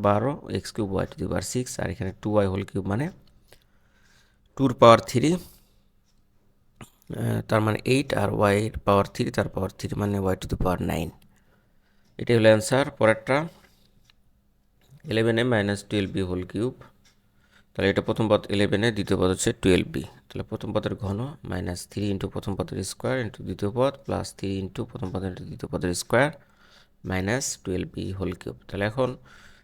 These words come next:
একশো, মানে এগারো এর ঘন মানে একশো তেত্রিশ হচ্ছে এখানে, সরি, একশো তেত্রিশ না, এখানে তেরোশো তেত্রিশ এ কিউব। আর এটা একটু, এখানে একটু সংখ্যার ব্যাপার স্যাপার আছে। এ এগারো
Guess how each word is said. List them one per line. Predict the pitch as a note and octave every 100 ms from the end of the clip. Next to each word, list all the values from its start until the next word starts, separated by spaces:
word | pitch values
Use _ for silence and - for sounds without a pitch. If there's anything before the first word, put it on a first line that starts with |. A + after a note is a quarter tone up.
| _ -
একশো, | - - A#2 - - _ _ _ _ - A#2
মানে | G#2+ E2+ - G2+
এগারো | G#2+ A2+ A#2 C3 - A2
এর | G2 G2
ঘন | G2+ G2+ A#2
মানে | G#2 F#2
একশো | - -
তেত্রিশ | G#2+ - - F#2+ -
হচ্ছে | F#2 - -
এখানে, | G2+ B2 D#3+ - - _ _ _ _ _ _ _ _ _ _ _ _ _ _ -
সরি, | G2+ F2+ -
একশো | - -
তেত্রিশ | A#2+ - - G2+
না, | A2+ F#2+
এখানে | F#2+ -
তেরোশো | G2+ G2+ - - - - - - - _ _ _ -
তেত্রিশ | G2+ - G2+ B2+ - -
এ | F#2+ -
কিউব। | A#2+ B2 - - F#2+
আর | F#2
এটা | - A2+ C#3 - - _ _ - A2+
একটু, | - G2
এখানে | G2+ G#2+ G#2
একটু | G#2+ -
সংখ্যার | A2 G#2+ G2+
ব্যাপার | F#2 -
স্যাপার | F#2+ F#2+
আছে। | - D3+ - _ - - _ _ _ - A2+
এ | A2+
এগারো | A2+ A#2